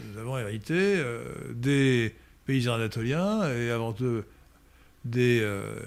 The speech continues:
chasseurs ouest-européens, une part de notre héritage qu'il faut accepter et qui rentre dans le génie de la France. Les mégalithes, ce n'étaient pas les Indo-Européens. Les Arias, il faut dire, c'est mieux. Aria. A R Y A.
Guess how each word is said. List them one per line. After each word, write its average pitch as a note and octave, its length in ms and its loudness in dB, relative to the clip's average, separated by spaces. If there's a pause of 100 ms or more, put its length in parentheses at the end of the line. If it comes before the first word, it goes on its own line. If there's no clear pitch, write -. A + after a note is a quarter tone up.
(120)
chasseurs B2+ 480 -2
ouest-européens, B2+ 800 -2 (560)
une C#3+ 80 0
part E3 160 2
de B2 60 2
notre A#2 200 -2
héritage D3+ 460 0
qu'il B2+ 120 -2
faut F#3+ 140 -4 (1500)
accepter D#3 640 -2
et - 40 -8
qui A2 360 -8
rentre A#2+ 500 -2
dans A#2 120 -6
le A#2 80 -2
génie D#3 180 2
de F#3+ 60 2
la D#3+ 80 2
France. B2+ 340 -6 (720)
Les A#2+ 120 0
mégalithes, A#2+ 560 0 (520)
ce - 120 -16
n'étaient - 120 -16
pas G#3 120 -4
les D#3+ 100 2
Indo-Européens. B2+ 500 -4 (440)
Les A2+ 160 0
Arias, C3 260 4
il G2+ 60 -4
faut - 80 -10
dire, F#2 140 -10 (180)
c'est A#2+ 100 -10
mieux. G#2 160 -8 (200)
Aria. B2+ 340 -6 (220)
A D#3 120 -2
R C3 180 -2
Y B2 100 -2
A. - 300 -10